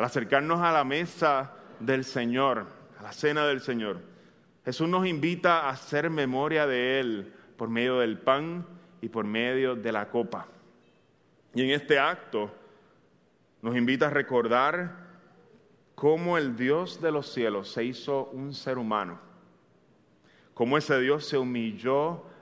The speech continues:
a sí mismo, vivió la vida que tú y yo debíamos haber vivido, pero no lo hicimos, y murió en tu lugar la muerte que tú y yo merecíamos.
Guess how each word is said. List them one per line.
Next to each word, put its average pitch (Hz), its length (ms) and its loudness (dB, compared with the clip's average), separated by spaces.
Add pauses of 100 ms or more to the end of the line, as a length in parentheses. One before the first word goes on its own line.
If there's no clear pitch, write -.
a 113 100 -10
sí - 240 -6
mismo, 135 640 -4 (880)
vivió 131 380 2
la 165 140 4
vida 180 320 4
que 139 160 0
tú 226 420 0
y 185 160 2
yo 170 180 4
debíamos 170 640 2
haber 151 320 4
vivido, 160 720 2 (1160)
pero 120 140 -2
no 139 160 4
lo 180 80 6
hicimos, 196 560 0 (840)
y 131 80 -2
murió 147 800 2 (140)
en 131 200 -6
tu 151 120 2
lugar 147 480 6
la 131 140 4
muerte 143 360 0
que 139 140 2
tú 165 320 -2
y 170 160 2
yo 143 260 2
merecíamos. 123 920 -2